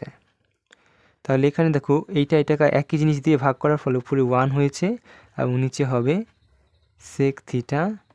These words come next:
plus ট্যান theta। তো আমাদের আগের লাইনটি ছিল one divided by sec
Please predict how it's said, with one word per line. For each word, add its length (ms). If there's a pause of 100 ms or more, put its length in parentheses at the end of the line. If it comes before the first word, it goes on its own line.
(260)
plus 380 (560)
ট্যান 180 (120)
theta। 260 (1700)
তো 100 (240)
আমাদের 380 (160)
আগের 320
লাইনটি 320 (140)
ছিল 240 (1000)
one 140 (120)
divided 480
by 160 (1120)
sec 300